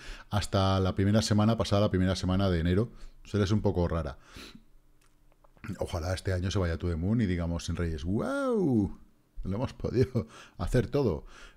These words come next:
Eh, hemos hecho la carta a los Reyes Magos y no nos han traído carbón". A ver. Eh, entonces, bueno. Bien por Ethereum, porque está, está haciendo un movimiento que,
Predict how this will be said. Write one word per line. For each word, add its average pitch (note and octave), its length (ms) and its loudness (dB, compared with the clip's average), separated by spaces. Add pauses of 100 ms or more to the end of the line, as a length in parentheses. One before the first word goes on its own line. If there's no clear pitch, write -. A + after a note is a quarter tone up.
Eh, D#2 300 -6
hemos G2 200 -2
hecho - 180 -4
la G2 140 2
carta A2 240 2
a - 20 6
los F#2 100 4
Reyes F#2+ 240 4
Magos G#2+ 280 0
y - 20 2
no F#2+ 100 2
nos G#2 120 0
han A2+ 100 2
traído A2 260 2
carbón". G#2+ 460 0 (1700)
A D2 100 -10
ver. A2 220 -6 (540)
Eh, A2 360 8
entonces, G2+ 200 2
bueno. F#2+ 220 2 (1160)
Bien G#2+ 240 8
por A2 140 6
Ethereum, A#2+ 460 6 (120)
porque F2+ 280 -2
está, F#2+ 600 2
está F#2 200 -2
haciendo F#2+ 680 4
un F#2 160 -2
movimiento F#2 500 4
que, D#2 240 -4